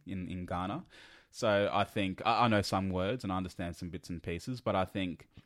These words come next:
that's the next phase in my development. So I just see this as a, as a huge growth opportunity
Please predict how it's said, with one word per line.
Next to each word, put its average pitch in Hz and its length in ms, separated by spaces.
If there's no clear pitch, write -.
that's 107 240
the 113 60
next 95 240
phase 92 280
in 87 80
my 85 180
development. 78 560
So 104 100
I 123 100
just 131 200
see 107 120
this 92 220
as 90 140
a, 85 280
as 90 160
a 92 40
huge 87 260
growth 90 260
opportunity 82 760